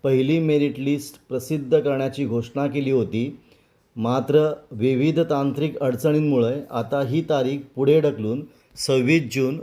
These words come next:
दोन हजार पंचवीसला करण्यात आली आहे, म्हणजे विद्यार्थ्यांना आणखीन सोळा दिवस प्रतीक्षा करावी लागणार आहे.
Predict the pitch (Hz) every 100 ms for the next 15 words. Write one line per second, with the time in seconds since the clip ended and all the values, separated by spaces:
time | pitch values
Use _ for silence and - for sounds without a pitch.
0 | - 95 131 147 143 151 147 131 127 139
1 | 151 151 - - - 131 143 135 123 131
2 | 139 139 127 131 123 113 110 143 - _
3 | _ - 123 131 147 123 123 104 151 151
4 | 151 151 143 131 123 147 151 135 131 139
5 | 139 143 151 - 123 143 120 147 135 123
6 | 120 123 123 117 113 113 107 92 95